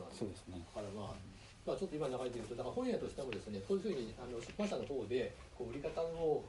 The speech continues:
Speaker 1: はっきりこう、「こういうふうにやりますよ」って言ってくださると、例えばじゃあ、どれくらい仕入れるかとか、やっぱりこう、密にこう、情報をいただけると、それだけやっぱり判-、判断材料も、あの、しかるので、例えば、やっぱね、その、ね、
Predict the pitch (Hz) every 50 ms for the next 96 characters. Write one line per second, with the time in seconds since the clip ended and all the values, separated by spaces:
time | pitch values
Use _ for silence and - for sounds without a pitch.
0 | - - - 151 147 - 226 214 131 - - - 110 104 104 - 151 156 151 151
1 | 151 123 113 110 131 147 147 147 127 - - 214 190 - 135 127 135 131 135 139
2 | - 190 - - - - - - - 240 214 - - - - - 160 160 - -
3 | - - - - - - 127 - 151 151 - - 143 143 156 143 131 - - -
4 | - - - 110 98 - - - - - 135 127 - 131 120 - 117 107 98 -
5 | - - - - - - - - - - - - - 214 214 - 190 131 110 -
6 | - - 101 101 - - 131 151 147 139 135 127 147 143 131 - 147 147 143 -
7 | 190 - 202 214 202 208 202 190 - - - - - 208 196 - - - - -
8 | 196 202 196 208 208 196 190 208 208 208 - - - - - - - 208 - -
9 | - - - - - - 107 107 104 98 98 - - - 127 110 110 101 92 90
10 | 87 110 104 202 208 190 - - - - - - - - - 110 117 113 98 -
11 | - 95 90 90 90 90 92 90 92 92 90 95 104 131 - 98